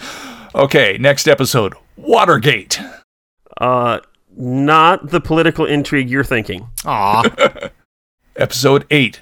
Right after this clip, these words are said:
Speaker 1: The First Ones.
Speaker 2: Um, the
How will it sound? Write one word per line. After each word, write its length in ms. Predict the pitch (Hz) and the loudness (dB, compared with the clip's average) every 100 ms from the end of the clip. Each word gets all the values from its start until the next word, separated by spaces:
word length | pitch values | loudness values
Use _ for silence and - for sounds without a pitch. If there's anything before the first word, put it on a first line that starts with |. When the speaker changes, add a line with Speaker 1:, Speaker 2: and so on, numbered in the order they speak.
| _ | _
Speaker 1:
The 140 | 151 | -2
First 400 | 139 160 139 - | 2 2 2 -2
Ones. 480 | 104 90 78 - - - _ _ _ _ _ - | -8 -10 -10 -10 -10 -12 _ _ _ _ _ -4
Speaker 2:
Um, 720 | 113 117 117 117 113 113 110 - _ _ | 0 0 0 -2 -6 -8 -12 -18 _ _
the 360 | - 123 123 101 | -6 -2 -2 -4